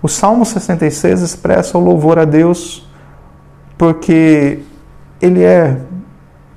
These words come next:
sobre tudo e sobre todos. O convite no Salmo sessenta e seis, ele é muito claro. "Vinde e vede as obras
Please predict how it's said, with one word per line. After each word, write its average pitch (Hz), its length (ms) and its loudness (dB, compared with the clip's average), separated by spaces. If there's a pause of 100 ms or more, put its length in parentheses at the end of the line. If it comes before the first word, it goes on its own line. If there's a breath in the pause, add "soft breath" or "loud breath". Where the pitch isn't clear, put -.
(120)
sobre 170 500 -2
tudo 180 440 -4 (360)
e - 60 -20
sobre 170 300 -2
todos. - 540 -6 (2500 soft breath)
O - 80 -2
convite 202 600 2
no 160 120 -2
Salmo 151 320 -2
sessenta 156 360 -4
e 156 40 0
seis, 175 260 -2
ele 190 100 0
é 190 40 -2
muito 196 200 -2
claro. 170 440 -2 (1000 soft breath)
"Vinde 147 600 2 (1120)
e 185 100 2
vede 160 540 4
as 143 160 0
obras 139 720 -2